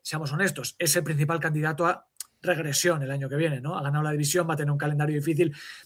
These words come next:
va a ser difícil volver a estas instancias el año que viene, pero, por un lado, lo que dice Ponseti es muy cierto. Tienes un quarterback que es un producto inacabado y que te da momentos de gloria. Ayer hay una jugada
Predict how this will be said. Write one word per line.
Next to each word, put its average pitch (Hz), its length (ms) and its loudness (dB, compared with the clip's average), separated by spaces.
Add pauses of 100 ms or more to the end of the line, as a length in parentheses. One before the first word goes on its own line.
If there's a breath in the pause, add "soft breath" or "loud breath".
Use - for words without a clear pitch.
(140)
va 190 60 8
a 180 40 10
ser 185 140 6
difícil 160 300 2
volver 165 300 4
a 165 80 4
estas 156 240 0
instancias 151 420 0
el 160 80 0
año 165 120 -2
que 190 60 4
viene, 247 180 6
pero, 202 380 6 (380 loud breath)
por 214 140 6
un 254 60 8
lado, 277 160 8
lo 254 60 4
que 240 100 6
dice 233 120 4
Ponseti 147 480 0 (180)
es 180 140 2
muy 180 140 -2
cierto. - 340 -10 (300 soft breath)
Tienes 233 220 6
un 220 80 -2
quarterback 175 500 2
que 190 160 8
es - 400 2
un 170 180 0
producto 185 440 6
inacabado 190 720 4 (600 soft breath)
y 202 160 0
que 208 160 6
te 202 160 4
da 208 200 12
momentos 180 1000 0
de 165 140 0
gloria. 202 480 6
Ayer 196 340 4
hay 180 140 4
una 180 140 2
jugada 160 500 2